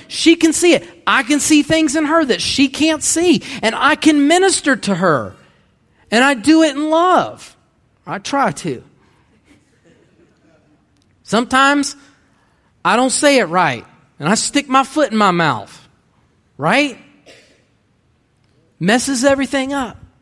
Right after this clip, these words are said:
This is why he said, this is, this is, this is really good. Verse two again.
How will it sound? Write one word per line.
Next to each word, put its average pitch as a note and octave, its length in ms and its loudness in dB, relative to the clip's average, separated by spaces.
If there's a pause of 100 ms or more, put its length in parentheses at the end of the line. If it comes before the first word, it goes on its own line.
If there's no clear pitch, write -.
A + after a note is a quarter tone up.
(520)
This A#3 160 2
is B3 80 -8
why C#4+ 120 4
he C#4 60 2
said, C#4 320 2 (460)
this F#3+ 180 0
is, F3 180 -6
this F#3+ 260 -6
is, E3 180 -8 (180)
this D#3 200 -6
is C#3 120 -10
really D3 220 -4
good. B2 240 -8 (680)
Verse F3+ 200 -2
two A3 160 -4
again. F3 340 -4